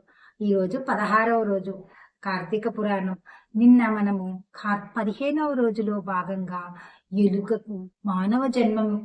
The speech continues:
మానవ రూపం రావటం గురించి కథలో తెలుసుకున్నాం కదండి. దీపపు ఒత్తి తీసుకెళ్లి మరో దీపం వెలిగి-, వెలిగించటం మూలాన ఎలుకకు మానవ రూపం వచ్చింది. మరి ఈ రోజైతే కార్తీక పురాణం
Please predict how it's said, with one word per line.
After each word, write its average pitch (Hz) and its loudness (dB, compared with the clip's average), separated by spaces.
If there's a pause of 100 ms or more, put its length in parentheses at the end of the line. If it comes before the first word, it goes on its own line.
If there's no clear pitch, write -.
(420)
మానవ 220 2
రూపం 233 2
రావటం 196 -2 (120)
గురించి 175 -8 (420)
కథలో 190 -4
తెలుసుకున్నాం 202 -4
కదండి. 202 -4 (460)
దీపపు 196 0
ఒత్తి 190 -4
తీసుకెళ్లి 214 -2
మరో 226 2
దీపం 254 -2
వెలిగి-, 202 0 (340)
వెలిగించటం 196 -2
మూలాన 180 -4 (480)
ఎలుకకు 202 2 (100)
మానవ 254 4
రూపం 214 2
వచ్చింది. 185 -6 (140)
మరి 202 -2
ఈ 202 0
రోజైతే 220 4 (460)
కార్తీక 185 -4 (140)
పురాణం 196 0